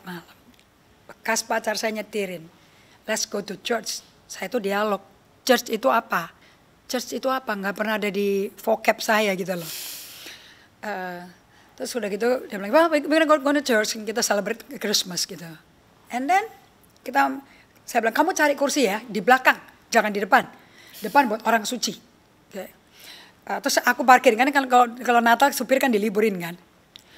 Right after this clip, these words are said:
So, saya naik, kaget saya, terang benderang,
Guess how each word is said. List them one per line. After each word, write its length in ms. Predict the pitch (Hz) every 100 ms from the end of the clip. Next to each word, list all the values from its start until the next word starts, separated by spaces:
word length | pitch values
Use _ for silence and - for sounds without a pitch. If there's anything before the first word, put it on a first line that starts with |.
| - -
So, 160 | 269
saya 160 | 311 302
naik, 260 | 302 254 - -
kaget 600 | - - _ _ 508 494
saya, 240 | - 185 160 _
terang 880 | - 320 311 339 359 359 359 311 269
benderang, 420 | 233 226 254 208